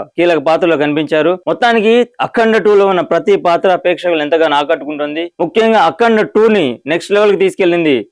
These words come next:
మ్యూజిక్ డైరెక్టర్ తమ్మన్ అందించిన బ్యాక్‌గ్రౌండ్ స్కోర్ అని చెప్పాలి. ప్రతి సన్నివేశంలోనూ గూస్ బంప్స్ వచ్చే సంగీతాన్ని అందించారు.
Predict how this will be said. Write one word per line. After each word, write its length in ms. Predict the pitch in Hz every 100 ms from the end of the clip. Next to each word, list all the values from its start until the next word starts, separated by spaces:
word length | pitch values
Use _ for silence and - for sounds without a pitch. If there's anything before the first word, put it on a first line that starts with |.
| _ 151
మ్యూజిక్ 240 | 170 185
డైరెక్టర్ 260 | 180 165 160
తమ్మన్ 300 | 160 175 175
అందించిన 340 | 170 160 147 135 120
బ్యాక్‌గ్రౌండ్ 380 | 156 160 165 -
స్కోర్ 200 | 165 175
అని 120 | 156 147
చెప్పాలి. 340 | 131 139 160 165 _ -
ప్రతి 240 | - 254 220
సన్నివేశంలోనూ 720 | 214 226 226 190 208 196 196 139
గూస్ 220 | 196 214 220
బంప్స్ 240 | 208 196
వచ్చే 240 | 180 185 160 - _ _ _ 175
సంగీతాన్ని 480 | 185 208 185 170 170
అందించారు. 480 | 170 156 160 156